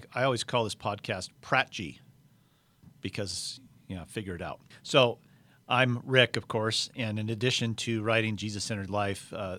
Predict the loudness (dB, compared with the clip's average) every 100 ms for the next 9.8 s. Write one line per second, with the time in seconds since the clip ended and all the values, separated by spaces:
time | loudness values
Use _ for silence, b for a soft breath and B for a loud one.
0 | -8 -8 -6 -4 -4 -4 -8 -8 -6 -8
1 | -8 -8 -8 -8 -6 -4 -4 -4 -6 -4
2 | -4 -8 -20 -20 b b b -14 -10 -8
3 | -6 -6 -4 -4 -2 -2 -4 -4 -8 -10
4 | -10 -8 -10 -16 -20 b b b b b
5 | -6 -2 -2 0 0 -2 -4 -6 -6 -8
6 | -2 0 0 -4 -8 -6 -2 0 -2 -4
7 | -10 -12 -8 -8 -4 0 0 0 -2 0
8 | 0 0 -2 -4 -4 -4 -4 -6 -8 -8
9 | -8 -4 -4 -2 -4 -4 -6